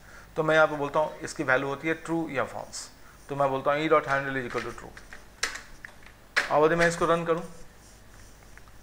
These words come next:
अब यदि मैं इसको run करूँ तो बेटा अब तुम कुछ भी कर लो, लिखेगा नहीं वो, देखो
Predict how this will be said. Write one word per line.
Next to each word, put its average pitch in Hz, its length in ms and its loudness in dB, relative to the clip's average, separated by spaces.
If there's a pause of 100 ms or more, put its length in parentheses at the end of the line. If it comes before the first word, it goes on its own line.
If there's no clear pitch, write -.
(420)
अब 139 160 4
यदि 151 120 2
मैं 156 140 4
इसको 151 220 0
run 147 180 0
करूँ 143 260 -2 (960)
तो 147 60 -10
बेटा 139 220 2
अब 165 120 0
तुम 175 100 -6
कुछ 160 200 -8
भी 151 100 -4
कर 151 140 0
लो, 180 120 0
लिखेगा 135 420 -2
नहीं 131 160 -8
वो, 107 160 -12
देखो 123 240 -10